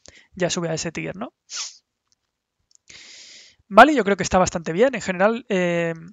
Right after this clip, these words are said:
han reworkado la Farimba, pero Mali sigue siendo un poco parecida a lo que era antes. Es decir, sigue countereando las mismas cosas que countereaba antes y, y sigue siendo countereada por las mismas cosas que la countereaban antes. Es decir,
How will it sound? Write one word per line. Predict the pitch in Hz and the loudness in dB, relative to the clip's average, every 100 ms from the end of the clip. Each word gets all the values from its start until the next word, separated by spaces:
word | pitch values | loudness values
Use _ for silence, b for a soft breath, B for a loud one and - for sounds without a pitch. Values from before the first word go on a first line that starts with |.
| _ - b b b b _ | _ -12 b b b b _
han | - 233 | 0 2
reworkado | 277 226 - 180 | 4 4 4 2
la | 156 | 2
Farimba, | 156 156 226 277 | -4 -8 -8 -4
pero | - 170 156 | 0 0 0
Mali | 151 185 226 262 - _ | 0 0 0 -6 -16 _
sigue | - 190 | -8 -6
siendo | 180 190 180 185 - _ | -6 -6 -8 -10 -10 _
un | - 185 | -12 -4
poco | 196 185 | 0 0
parecida | 180 165 - 185 196 208 202 | 0 -2 -2 0 0 0 -4
a | |
lo | 165 | -6
que | - | -4
era | 170 151 | -4 -6
antes. | 160 - - - _ _ _ - | -12 -16 -16 -18 _ _ _ -8
Es | 185 | -6
decir, | 170 185 170 b b b b | -6 -6 -10 b b b b
sigue | - 208 226 | -4 4 6
countereando | 220 190 185 180 180 175 | 6 0 0 2 0 0
las | 165 | -6
mismas | 175 185 165 | -6 -6 -6
cosas | 170 160 | -6 -6
que | 175 | -8
countereaba | 170 160 165 160 165 | -8 -4 -2 -2 -4
antes | 185 247 190 | -8 -8 -10
y, | 170 - - | -10 -14 -12
y | 180 | -8
sigue | - 190 | -4 -4
siendo | - 190 185 180 | -4 -4 -6 -6
countereada | 165 165 160 196 | -6 -4 -2 -2
por | 185 | -2
las | 156 | -4
mismas | 165 170 - | -8 -10 -8
cosas | 160 170 | -6 -6
que | - | -6
la | 156 151 | -6 -6
countereaban | 160 156 160 156 156 151 | -6 -8 -6 -6 -6 -12
antes. | 175 - 180 | -14 -12 -10
Es | 170 | -8
decir, | 160 170 | -8 -10